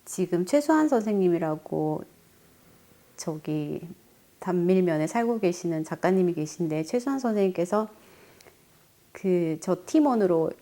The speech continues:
멘토링을 많이 해주셨어요. 그래서 이제 선생님께서 제안을 주셨는데, 의성, 의성의 고향인 작가님들도 지금 의성에 사시지는 않지만은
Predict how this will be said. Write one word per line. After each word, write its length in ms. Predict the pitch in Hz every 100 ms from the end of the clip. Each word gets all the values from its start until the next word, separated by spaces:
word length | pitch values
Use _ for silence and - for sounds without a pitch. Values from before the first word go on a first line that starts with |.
| 175
멘토링을 720 | 170 170 185 247 214 185 165
많이 260 | 139 151 190
해주셨어요. 680 | 233 254 185 - 151 156 156
그래서 440 | 165 160 160 165
이제 400 | 160 156 160 170 202
선생님께서 1500 | 240 240 254 233 220 208 202 190 185 220 - _ 196 190
제안을 400 | 185 180 180 180
주셨는데, 720 | 175 - 196 190 170 180 208 - _ _ _ _ _ _ _ _ _ _ _ - - -
의성, 640 | 254 254 294 294 294 277 - _ _ _ _ _ _
의성의 800 | 262 269 302 302 294 294 294 285
고향인 500 | 185 190 208 208 185
작가님들도 1160 | - - 214 214 196 180 165 160 160 160 156 -
지금 340 | - 180 180 170
의성에 240 | 220 233
사시지는 560 | 226 277 285 285 214 185
않지만은 680 | - 170 - 180 156 160